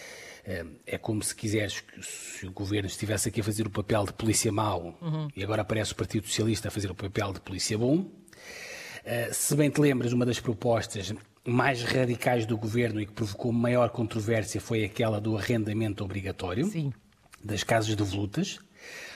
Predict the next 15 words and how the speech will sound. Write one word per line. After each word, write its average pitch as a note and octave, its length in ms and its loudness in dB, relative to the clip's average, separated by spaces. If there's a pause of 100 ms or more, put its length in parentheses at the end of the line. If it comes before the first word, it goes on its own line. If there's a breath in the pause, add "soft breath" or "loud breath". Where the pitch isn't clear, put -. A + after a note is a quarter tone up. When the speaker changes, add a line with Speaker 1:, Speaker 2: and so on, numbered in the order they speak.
(160 loud breath)
Speaker 1:
Ora B2 240 4
bem, A2+ 260 4
portanto, G#2 280 -2
em A2+ 40 2
relação A2+ 340 2
a A2+ 40 4
esta G#2 200 0
proposta, A2 540 0
o F#2+ 40 -6
Partido - 360 -4
Socialista A2+ 480 0
vem G#2 160 2
propor G#2 440 -2 (280)
duas A2+ 300 4
coisas. - 640 -6